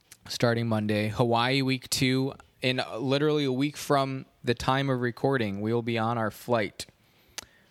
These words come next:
from Chicago to Honolulu, which is crazy. It ha-, still hasn't really sunk in. I honestly, I don't think it's gonna, like, hit me until I'm, like, literally off the plane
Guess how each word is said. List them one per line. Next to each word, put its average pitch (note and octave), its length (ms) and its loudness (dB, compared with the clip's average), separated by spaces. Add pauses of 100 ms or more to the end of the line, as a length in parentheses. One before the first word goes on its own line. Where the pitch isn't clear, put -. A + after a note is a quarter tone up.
(140)
from G#2+ 600 -2
Chicago A#2 480 0
to A2 120 0
Honolulu, G#2+ 540 -2
which G2 200 -4
is F#2 100 -6
crazy. A2+ 520 -2
It A#2 60 0
ha-, D3+ 220 0
still - 280 -2
hasn't G3+ 240 -2
really F3+ 160 2
sunk E3 420 -2
in. E3 220 0
I G2+ 160 0
honestly, D3+ 340 0
I D3+ 60 4
don't D#3 180 0
think D#3 140 0
it's D#3 120 -4
gonna, D#3+ 160 0
like, C3 200 2
hit - 160 -2
me E3 160 -2
until B2+ 280 0
I'm, A#2+ 160 2
like, A2 240 -2
literally B2 560 0 (320)
off A#2 280 0
the A#2+ 80 -2
plane A#2+ 580 -2